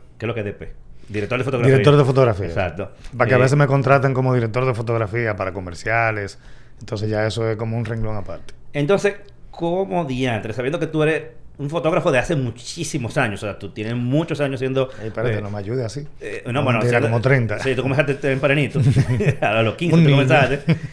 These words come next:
Speaker 1: Eh, ¿cómo tú, de repente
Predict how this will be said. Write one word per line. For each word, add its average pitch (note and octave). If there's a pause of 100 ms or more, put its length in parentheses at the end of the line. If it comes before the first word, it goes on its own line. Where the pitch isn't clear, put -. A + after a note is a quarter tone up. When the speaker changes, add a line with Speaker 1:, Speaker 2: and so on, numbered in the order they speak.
(140)
Speaker 1:
Eh, C#3 (160)
¿cómo F#3
tú, C#3+ (120)
de C3
repente C3+